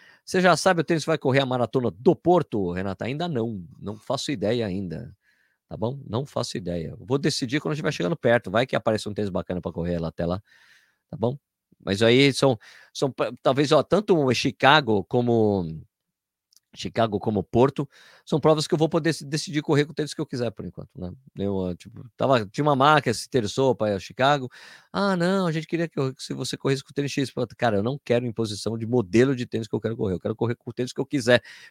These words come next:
mesmo que seja da sua marca. "Ah, então não interessa." Tá bom, beleza. Fechado. Fernando Matiusi, é, que propaganda legal, deu vontade de comprar. Ué, o que aconteceu comigo? Eu vi a propaganda, eu comprei, vamos comprar esse tênis aí, vamos ver.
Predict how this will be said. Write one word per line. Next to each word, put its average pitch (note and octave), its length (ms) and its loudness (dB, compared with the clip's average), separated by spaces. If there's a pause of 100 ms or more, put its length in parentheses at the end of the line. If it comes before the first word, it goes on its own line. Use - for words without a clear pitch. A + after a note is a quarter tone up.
mesmo D#3 180 6
que - 60 -8
seja D3 240 4
da C3 60 0
sua C#3+ 180 4
marca. A#2 260 0
"Ah, F3 220 -4
então E3 280 -10
não D3+ 120 -8
interessa." C#3 460 -8
Tá C4+ 80 -6
bom, C4+ 100 -4
beleza. C#4 360 -2 (340)
Fechado. F3 320 -6 (1200)
Fernando G3+ 280 8
Matiusi, G#3 680 8 (200)
é, D3+ 920 4
que E3+ 120 0
propaganda E3 480 6
legal, D3+ 320 8
deu C#3+ 100 6
vontade C#3 260 4
de C3 60 0
comprar. C#3 240 6
Ué, E3 200 8
o - 40 2
que - 80 -2
aconteceu G3 320 0
comigo? D3+ 460 0
Eu D3+ 160 4
vi D#3+ 100 4
a G3 60 8
propaganda, G3+ 380 2
eu C#4 40 -2
comprei, A#3+ 240 0
vamos E4+ 160 0
comprar B3+ 240 2
esse - 120 -4
tênis A3+ 220 -2
aí, C#3 500 -4
vamos A#3 180 -8
ver. D3 440 -4